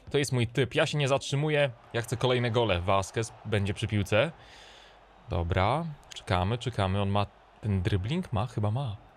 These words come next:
Ronaldo, hop, hop, hop, hop.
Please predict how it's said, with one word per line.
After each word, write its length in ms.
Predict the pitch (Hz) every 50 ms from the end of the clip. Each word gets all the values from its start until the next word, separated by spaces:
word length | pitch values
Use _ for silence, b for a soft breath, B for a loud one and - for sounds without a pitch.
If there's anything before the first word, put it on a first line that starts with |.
| - - - - - - - - - - - - -
Ronaldo, 680 | - 101 101 98 90 87 87 90 90 101 120 131 135 117 -
hop, 260 | 92 90 107 120 -
hop, 340 | - - 98 101 127 131 -
hop, 280 | - - 95 95 117 - - - - -
hop. 200 | 98 101 147